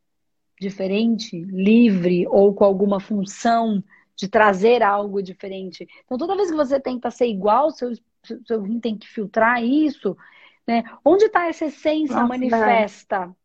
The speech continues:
Speaker 1: Entendeu onde eu quis chegar?
Speaker 2: Entendi.
Speaker 1: Eu não vou conseguir falar, "É isso, é isso." Não tem, não tem como. Não, não acreditem em pessoas que falam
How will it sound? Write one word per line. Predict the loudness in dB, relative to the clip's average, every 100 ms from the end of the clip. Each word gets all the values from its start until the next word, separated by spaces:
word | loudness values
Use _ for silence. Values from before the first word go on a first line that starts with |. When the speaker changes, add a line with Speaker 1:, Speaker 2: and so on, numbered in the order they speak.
| _ _ _ -8
Speaker 1:
Entendeu | -6 -6 -4 -4
onde | -4 -6
eu | -8
quis | -10 -12
chegar? | -8 -4 -2 -4 -6
Speaker 2:
Entendi. | -6 2 2 6
Speaker 1:
Eu | 4
não | 4
vou | 2
conseguir | 0 -2 -4 -2
falar, | 0 0 0
"É | 0
isso, | 0 0 -6 -6
é |
isso." | -6 -8
Não | -8 -8
tem, | -6 -4 -4 -6
não | -6 -2
tem | -2 -2 -6
como. | -6 -6 -6
Não, | -8 -8
não | -6 -6
acreditem | -6 -6 -6 -6 -6
em | -6
pessoas | 0 0 0 -2 -2
que | 0
falam | 2